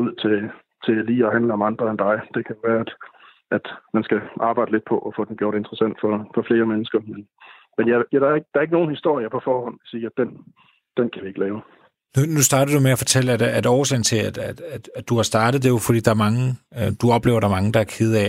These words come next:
Speaker 2: at Morsø Folkeblad, øh, måtte lukke.
Speaker 1: Ja.
Speaker 2: Men,
Speaker 1: Ja.
Speaker 2: men hvorfor,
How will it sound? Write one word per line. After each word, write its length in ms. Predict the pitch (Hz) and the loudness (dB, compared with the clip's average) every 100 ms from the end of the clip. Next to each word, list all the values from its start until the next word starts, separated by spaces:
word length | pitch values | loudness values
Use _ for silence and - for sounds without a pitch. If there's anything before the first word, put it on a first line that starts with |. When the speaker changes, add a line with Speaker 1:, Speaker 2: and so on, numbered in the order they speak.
| 98 | 0
Speaker 2:
at 80 | 104 | 0
Morsø 320 | 101 101 101 - | 0 0 -6 -4
Folkeblad, 420 | 107 113 110 95 87 - _ - | -2 -2 0 0 -2 -8 _ -4
øh, 80 | 104 | 0
måtte 180 | 98 95 101 | 2 2 2
lukke. 220 | 101 104 117 - | 2 0 -4 -2
Speaker 1:
Ja. 140 | 107 - _ _ _ _ _ | -2 -2 _ _ _ _ _
Speaker 2:
Men, 120 | 131 107 | 0 2
Speaker 1:
Ja. 100 | 104 - _ _ _ _ _ _ _ - | 0 -6 _ _ _ _ _ _ _ -4
Speaker 2:
men 120 | 127 | 0
hvorfor, 200 | 127 143 | 0 0